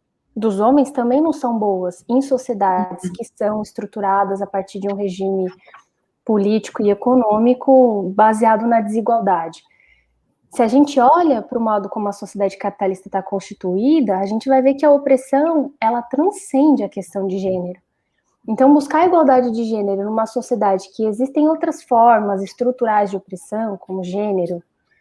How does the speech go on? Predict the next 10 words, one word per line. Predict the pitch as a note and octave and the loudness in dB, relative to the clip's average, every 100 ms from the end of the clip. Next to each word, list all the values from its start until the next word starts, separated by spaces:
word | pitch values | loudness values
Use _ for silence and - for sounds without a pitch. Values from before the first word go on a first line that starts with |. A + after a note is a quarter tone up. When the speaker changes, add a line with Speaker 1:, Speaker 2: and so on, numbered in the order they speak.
| _ _ - | _ _ -2
Speaker 1:
é, | G3+ F#3 F3 F3 E3+ - _ _ _ - - | 2 4 2 0 -6 -14 _ _ _ -12 -6
como | - G#3+ | 0 2
raça | G3+ G#3+ - G#3 | 4 2 0 -6
e | |
classe, | - G#3 B3+ D#4+ D#4 - G3+ - - _ _ - | -2 0 2 2 0 -4 -10 -10 -18 _ _ 0
eu | A#3+ B3+ | 4 6
acho | B3+ C#4 - D#4 | 4 0 -4 -2
um | C#4+ C#4 | 0 2
pouco | C#4 D4 D#4+ | 4 2 2
empobrecido. | D#4 D#4 D4 F4 F4 F3 D#3 - | 0 2 2 0 -4 -10 -10 -12